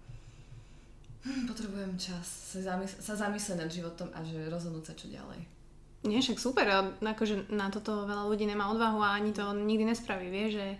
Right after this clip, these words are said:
Speaker 1: No,
Speaker 2: že
Speaker 1: nikdy to nespraví, no. A, a ja si myslím, že z toho mne vlastne sa vytvorilo také prirodzené sebavedomie, že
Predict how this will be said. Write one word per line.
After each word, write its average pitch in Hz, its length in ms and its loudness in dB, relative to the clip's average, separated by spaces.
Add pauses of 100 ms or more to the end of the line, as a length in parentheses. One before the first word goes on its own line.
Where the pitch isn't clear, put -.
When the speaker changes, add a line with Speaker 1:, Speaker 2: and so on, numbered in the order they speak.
(560)
Speaker 1:
No, 220 100 -4
Speaker 2:
že 233 140 4
Speaker 1:
nikdy 233 160 2
to 220 140 -4
nespraví, 202 480 -6
no. 151 100 -8 (680)
A, 208 200 4
a 226 140 8
ja 240 80 8
si 247 80 0
myslím, 254 180 0
že 240 140 4
z - 60 -4
toho 254 160 4
mne 220 160 2
vlastne 208 240 -2
sa 208 140 -4
vytvorilo 202 480 -4
také 196 200 -4
prirodzené 196 480 -2
sebavedomie, 185 580 -2
že 180 220 0